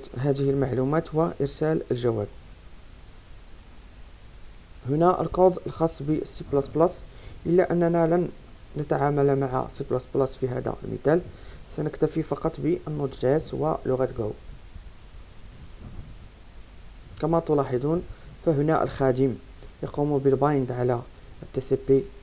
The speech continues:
جميع الأدرس آي بي في الآلة وهذا البور، وعند استقبال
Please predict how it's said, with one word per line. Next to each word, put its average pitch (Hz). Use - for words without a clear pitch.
جميع 139
الأدرس 135
آي 131
بي 127
في -
الآلة 123
وهذا 123
البور، 160
وعند 156
استقبال 139